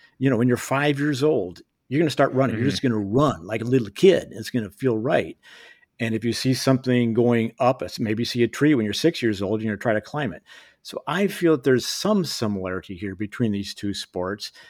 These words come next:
Speaker 1: just in terms of their primalcy.
Speaker 2: Yeah, I, I totally agree with that. I think, uh, I, I refer to it as, like,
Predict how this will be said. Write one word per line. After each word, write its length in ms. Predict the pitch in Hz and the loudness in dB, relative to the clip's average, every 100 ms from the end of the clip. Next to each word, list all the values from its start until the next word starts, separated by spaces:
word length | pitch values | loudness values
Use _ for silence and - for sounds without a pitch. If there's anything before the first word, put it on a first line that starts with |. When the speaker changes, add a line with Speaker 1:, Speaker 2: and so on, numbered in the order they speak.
| _ | _
Speaker 1:
just 160 | 147 - | -8 -4
in 120 | 135 | -4
terms 360 | - 127 127 107 | -2 -2 0 -2
of 140 | 98 | -4
their 160 | 101 90 | -4 -6
primalcy. 920 | - - 117 113 104 87 - 78 - - | -14 -8 -2 0 0 -6 -12 -14 -18 -6
Speaker 2:
Yeah, 320 | 143 107 90 | 2 2 2
I, 220 | 73 104 104 | 0 0 0
I 100 | 113 | 0
totally 280 | 113 104 92 | 2 2 0
agree 200 | 87 92 | -2 -4
with 100 | 85 | -2
that. 240 | 85 82 - | -4 -6 -6
I 80 | 104 | -4
think, 260 | 113 104 | -4 -2
uh, 280 | 104 92 85 87 _ _ _ _ _ _ - | -2 -2 -4 -8 _ _ _ _ _ _ -4
I, 320 | 123 120 117 - | 0 2 0 2
I 60 | |
refer 340 | 120 120 - 107 | 2 2 0 0
to 160 | 98 | 2
it 80 | 95 | 0
as, 180 | 90 82 | -2 -4
like, 220 | 87 80 | -4 -4